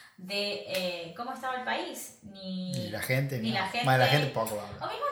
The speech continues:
Speaker 1: las relaciones, porque creo que también las relaciones sufrieron como una especie de mutación.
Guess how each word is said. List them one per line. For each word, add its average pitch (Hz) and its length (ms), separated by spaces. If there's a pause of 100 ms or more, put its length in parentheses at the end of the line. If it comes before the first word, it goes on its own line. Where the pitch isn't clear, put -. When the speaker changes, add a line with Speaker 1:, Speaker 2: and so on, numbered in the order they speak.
Speaker 1:
las - 80
relaciones, 240 580
porque 208 220
creo 330 160
que - 40
también 220 260
las 226 80
relaciones 214 360
sufrieron 202 460
como 190 180
una 190 160
especie 190 400
de 180 380 (220)
mutación. 220 1080